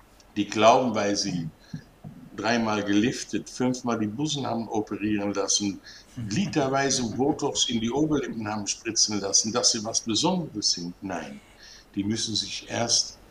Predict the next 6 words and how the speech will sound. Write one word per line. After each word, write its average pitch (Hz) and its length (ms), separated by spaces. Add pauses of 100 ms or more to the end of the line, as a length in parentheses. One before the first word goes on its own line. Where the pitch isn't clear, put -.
(1200)
mal 92 120
beweisen, 90 580
dass 85 200
sie 82 140
was - 280
können. 80 380